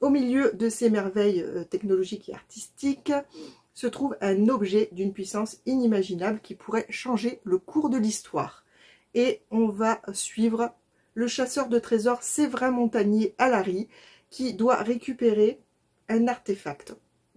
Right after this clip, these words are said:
Voilà. Alors j'imagine qu'il va y avoir un, une espèce de groupe atypique qui va se former, hein, puisque c'est de là que revient la ressemblance avec Six, Six of Crows. On va avoir un historien, une brillante ingénieure, un rival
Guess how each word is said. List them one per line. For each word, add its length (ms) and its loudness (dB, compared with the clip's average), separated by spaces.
Voilà. 380 -2
Alors 220 2
j'imagine 440 2
qu'il 140 -6
va 80 4
y 80 6
avoir 380 2
un, 240 -4
une 80 -8
espèce 400 2
de 80 2
groupe 300 -6
atypique 400 -4
qui 100 -10
va 80 -2
se 100 -8
former, 300 -2
hein, 80 0
puisque 340 -10
c'est 140 -4
de 140 -4
là 200 0
que 120 2
revient 360 2
la 120 0
ressemblance 720 -2
avec 360 -4
Six, 440 -8
Six 340 -10
of 200 -4
Crows. 300 2
On 100 -6
va 160 -2
avoir 320 -4
un 120 0
historien, 580 0
une 80 -8
brillante 340 4
ingénieure, 480 2
un 100 0
rival 400 0